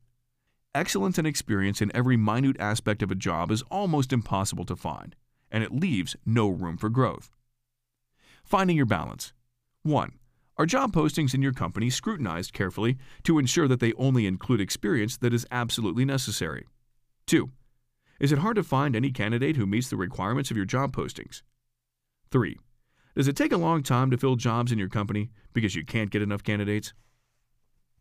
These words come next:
Rules for recruiting the best. If one of your five critical responsibilities as C E O is to provide the proper resources,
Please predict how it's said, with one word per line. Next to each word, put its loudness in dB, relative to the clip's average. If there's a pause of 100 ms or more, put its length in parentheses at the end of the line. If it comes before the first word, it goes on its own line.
(280)
Rules 0 (380)
for 2
recruiting 2
the 0
best. -8 (640)
If 2
one 0
of 2
your 4
five 0
critical 0
responsibilities -2
as -4
C -2
E -4
O -10 (380)
is 2
to -10
provide -2
the -2
proper 0
resources, -4